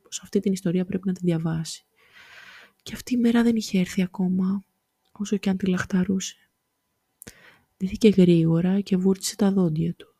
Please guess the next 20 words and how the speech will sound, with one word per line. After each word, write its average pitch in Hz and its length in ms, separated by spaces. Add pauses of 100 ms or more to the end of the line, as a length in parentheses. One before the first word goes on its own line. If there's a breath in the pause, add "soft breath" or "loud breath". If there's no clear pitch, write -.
Δεν 190 160
είχε 175 180
χρόνο 160 340
για 156 140
πολλά. 165 460 (800)
Έχωσε 196 300
τα 190 120
γυαλιά 170 300
του - 100
στην - 180
τσέπη 165 320
του. - 200 (580)
Ήταν - 220
τόσο 185 260
θολά 156 440
που - 100
έπρεπε 175 220
να 175 80
τα 180 100
καθαρίσει. 160 800